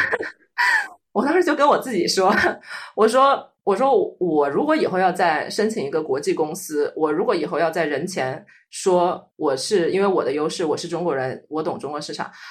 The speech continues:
我一定是自己在中国真正的生活过、工作过、理解过，呃，然后参与到了他们中间的一些 business 的这个形成过程当中。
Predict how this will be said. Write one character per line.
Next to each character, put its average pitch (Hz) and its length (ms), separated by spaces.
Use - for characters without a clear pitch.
我 160 160
一 156 120
定 247 160
是 240 120
自 233 140
己 - 160
在 175 160
中 175 180
国 120 280
真 208 280
正 254 220
的 127 240
生 190 260
活 139 160
过、 143 300
工 165 200
作 185 200
过、 110 320
理 165 200
解 208 200
过， 120 360
呃， 127 220
然 143 180
后 170 180
参 240 320
与 - 120
到 151 180
了 127 80
他 170 160
们 160 140
中 160 160
间 160 180
的 139 160
一 165 100
些 143 400
business 160 400
的 139 100
这 160 120
个 147 100
形 127 220
成 120 180
过 160 160
程 107 180
当 113 200
中。 101 340